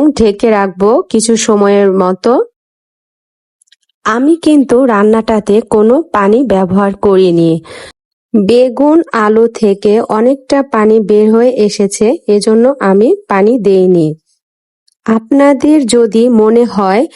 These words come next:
পানি দেওয়া দরকার, তাহলে আপনারা কিছু পরিমাণ পানি ব্যবহার করতে পারেন। আমি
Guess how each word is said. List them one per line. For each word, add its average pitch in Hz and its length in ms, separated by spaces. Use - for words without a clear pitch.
পানি 226 300
দেওয়া 269 320
দরকার, 214 480
তাহলে 233 400
আপনারা 233 500
কিছু 247 280
পরিমাণ 240 380
পানি 226 260
ব্যবহার 214 480
করতে 196 360
পারেন। 156 360
আমি 240 300